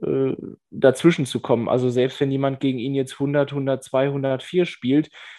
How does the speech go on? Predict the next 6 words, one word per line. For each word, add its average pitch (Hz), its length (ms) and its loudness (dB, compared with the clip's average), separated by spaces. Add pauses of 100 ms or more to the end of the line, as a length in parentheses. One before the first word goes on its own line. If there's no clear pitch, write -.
(240)
ist - 240 -8
das - 340 0
ein 139 520 0
Leistungsniveau, 139 960 2
was 135 200 2
immer 156 240 2